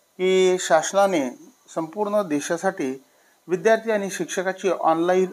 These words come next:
उपस्थिती कशी घ्यावी या संदर्भात निर्णय घेतलेला आहे आणि ते करत असताना आपल्या मोबाईलवरून एका ॲपच्या सहाय्याने आपल्याला ते सर्व process करावयाची आहे. तर ते करत असताना आपल्याला नेमकं कोण्या पद्धतीनं जावं लागेल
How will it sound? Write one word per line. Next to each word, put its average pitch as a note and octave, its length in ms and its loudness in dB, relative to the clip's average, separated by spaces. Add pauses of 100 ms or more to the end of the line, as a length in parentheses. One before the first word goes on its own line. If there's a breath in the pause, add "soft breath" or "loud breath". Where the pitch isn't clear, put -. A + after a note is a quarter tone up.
(120)
उपस्थिती F3+ 760 -6 (500)
कशी F#3 220 -6
घ्यावी F3+ 460 4
या E3+ 120 4
संदर्भात F#3 500 0 (120)
निर्णय E3 380 0
घेतलेला F3+ 440 -2
आहे D#3+ 320 4 (400 soft breath)
आणि F#3 140 -2
ते G3+ 180 0
करत A3 260 2
असताना A3 560 2
आपल्या E3+ 320 4
मोबाईलवरून F3+ 680 4
एका D#3 280 -4 (120)
ॲपच्या F3 380 2
सहाय्याने D#3+ 680 0 (360 soft breath)
आपल्याला F3+ 380 0
ते F#3 420 -2
सर्व G#3 360 0
process F3 560 -6
करावयाची G3 600 6
आहे. D#3+ 260 4 (540 soft breath)
तर A3 40 -4
ते G#3+ 120 -2
करत G#3+ 280 0
असताना G3+ 500 4 (380 soft breath)
आपल्याला G3+ 360 6
नेमकं F#3 360 0
कोण्या F3+ 300 0
पद्धतीनं E3 540 -2
जावं F3+ 300 4
लागेल F3 380 2